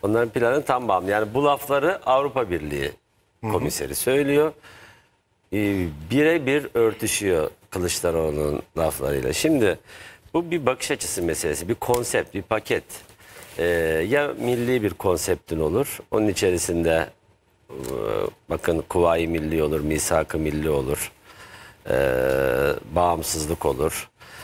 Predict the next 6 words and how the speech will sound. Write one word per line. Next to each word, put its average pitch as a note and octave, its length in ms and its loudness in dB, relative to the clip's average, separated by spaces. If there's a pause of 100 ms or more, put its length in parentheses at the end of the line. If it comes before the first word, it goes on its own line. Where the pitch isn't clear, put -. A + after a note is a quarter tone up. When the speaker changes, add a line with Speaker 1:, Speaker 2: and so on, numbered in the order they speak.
(240)
Speaker 1:
Ya C3+ 180 4
da G#2+ 400 2
işte G#2+ 560 2 (720)
uzun A#2 320 0
zamanlar G2 560 2
önce F2+ 520 2